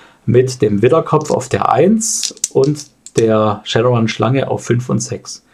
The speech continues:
Das heißt, so könnte immerhin ein Würfel kommen. Das ist aber wahrscheinlich nicht das Ziel, dazu ist es zu teuer. Diese Map hier, wie gesagt, die braucht man nicht zum Spielen. Die war eben beim Crowdfunding dabei.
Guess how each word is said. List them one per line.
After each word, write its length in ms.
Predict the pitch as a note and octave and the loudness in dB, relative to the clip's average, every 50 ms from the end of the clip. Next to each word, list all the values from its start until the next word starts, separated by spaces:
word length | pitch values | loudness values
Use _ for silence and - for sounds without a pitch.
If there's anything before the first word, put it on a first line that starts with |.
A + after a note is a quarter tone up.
| - - - - - - - - - - _ - | -18 -16 -16 -16 -18 -20 -20 -20 -20 -20 _ -2
Das 120 | - A#2 A2+ | 0 2 4
heißt, 160 | A#2 A2+ - | 4 2 2
so 120 | - A2 | 0 -2
könnte 280 | - - A2+ A2 A2 G2+ | 0 0 -2 -2 -2 -2
immerhin 300 | - G#2 G#2+ G#2 G2+ G2 | -4 -4 -4 -2 -2 -2
ein 120 | F#2+ G2 | -2 0
Würfel 260 | A2 C#3 C#3+ - - | 0 0 0 0 -2
kommen. 380 | - - - D3+ D3+ D3+ D3 D3 - | -2 -2 -2 -2 -2 -2 -4 -6 -6
Das 180 | - B2+ B2 - | -8 -8 -8 -8
ist 140 | C3 A#2+ A#2 | -8 -6 -4
aber 140 | G#2+ G#2+ | -4 -2
wahrscheinlich 380 | G#2 G#2 G2+ - A2 G2+ G2+ G2+ | -2 -4 -4 -4 -4 -4 -4 -4
nicht 200 | A2+ A#2 A#2+ - | -6 -6 -6 -6
das 180 | A2+ - - - | -8 -8 -8 -4
Ziel, 240 | - E3 F#3+ G3 | -2 0 0 2
dazu 280 | F#3+ - - - - - | 2 0 -2 -2 -2 -4
ist 120 | - - | -6 -6
es 160 | - B2+ - - | -8 -10 -8 -6
zu 100 | - C3+ | -6 -8
teuer. 480 | B2 - - - - - - - - _ _ _ _ _ _ _ - - - - - - - - - - - _ - - - - - - - - - - - - _ _ _ _ _ _ _ _ _ _ _ _ _ - | -8 -8 -8 -6 -4 -4 -6 -6 -10 _ _ _ _ _ _ _ -20 -20 -20 -20 -20 -20 -20 -20 -20 -20 -20 _ -20 -20 -20 -18 -16 -14 -14 -14 -14 -16 -18 -20 _ _ _ _ _ _ _ _ _ _ _ _ _ 0
Diese 340 | B2 A2+ G2+ A2 A2 G#2+ G#2 - - _ _ _ _ | 0 2 4 4 2 2 0 -6 -18 _ _ _ _
Map 320 | - A#2 A2+ B2+ E3+ - - | -2 0 2 2 2 2 2
hier, 200 | - G3+ F3+ D#3+ | 2 2 2 4
wie 100 | E3+ E3+ | 2 2
gesagt, 480 | E3 D3+ D#3+ E3+ F3+ F3 - - - - | 2 2 2 2 0 -2 -8 -16 -16 -14
die 80 | - - | -14 -14
braucht 460 | - - - - A#2+ B2+ B2 - - | -12 -8 -2 0 0 0 0 0 -4
man 120 | - G2 G#2 | -2 0 0
nicht 200 | B2+ C#3 - - | 0 -2 -4 -4
zum 140 | - A2+ | -4 -4
Spielen. 520 | G#2+ - - - D3 E3 G3 A3 A3+ A3 - - - - - - - _ - | -2 -2 -2 0 0 2 2 2 2 0 -2 -6 -14 -20 -20 -20 -12 _ -4
Die 100 | - G2 | -2 0
war 160 | G2+ G2 - | -2 -2 -2
eben 180 | - G2+ G2 G#2 | -4 -4 -4 -2
beim 180 | G2+ G2 G2 | -2 -2 -4
Crowdfunding 520 | G2 - - A2 G#2+ - - G#2 G2 G2 G2 | -4 -2 -2 -2 -2 -2 -2 -2 0 0 0
dabei. 480 | F#2+ F#2+ - G2+ G#2 C3 E3+ G3 F#3+ | 0 0 0 2 2 4 2 2 0